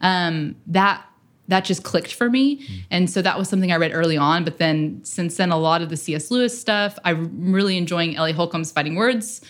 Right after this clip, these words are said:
Speaker 2: <laughs>
Speaker 1: um, that, that came in the midst of all of this, and just her very clear, um, i-, just raw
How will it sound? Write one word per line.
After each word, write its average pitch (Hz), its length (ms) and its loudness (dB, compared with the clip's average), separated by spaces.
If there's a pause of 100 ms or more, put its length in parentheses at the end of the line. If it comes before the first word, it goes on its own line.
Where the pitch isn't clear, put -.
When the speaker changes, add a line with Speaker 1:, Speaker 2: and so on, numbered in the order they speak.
Speaker 2:
<laughs> - 180 -2
Speaker 1:
um, 175 400 2
that, 180 320 0
that 170 240 0
came 170 400 -2
in 170 120 0
the 165 60 2
midst 165 240 -2
of 170 80 0
all 160 200 4
of 156 80 -10
this, 156 280 -2
and 160 140 0
just 170 320 -2
her 165 460 0 (340)
very 196 320 2
clear, 170 1000 0
um, 151 640 0 (600)
i-, - 460 -12
just 190 260 0 (120)
raw 208 640 2